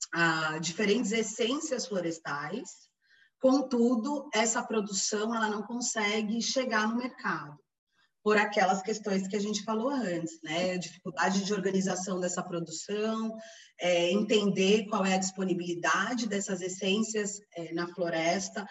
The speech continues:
pra que eu consiga me conectar, né, com o mercado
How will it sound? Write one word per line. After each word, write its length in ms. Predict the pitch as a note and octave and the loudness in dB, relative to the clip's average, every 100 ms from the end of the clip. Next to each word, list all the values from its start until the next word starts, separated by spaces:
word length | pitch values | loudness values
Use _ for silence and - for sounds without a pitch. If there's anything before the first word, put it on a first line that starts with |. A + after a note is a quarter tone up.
| - _ - | -14 _ -2
pra 220 | G3+ G3+ | 2 4
que 80 | G#3+ | 4
eu 100 | G3+ | 2
consiga 680 | G#3 G#3 - A3+ A#3 B3 A#3 | 0 -2 -2 -2 0 2 2
me 120 | A3+ | 0
conectar, 800 | A#3+ A3 G#3+ - - - - A3+ - _ - | 0 -2 -2 -4 4 6 6 2 -6 _ -6
né, 320 | E3+ F3+ G3 | 0 0 0
com 80 | G3+ | 0
o 160 | F#3+ | 2
mercado 720 | G3 G3 F#3+ F#3 F3 F3 F3 | 2 0 2 4 4 4 -2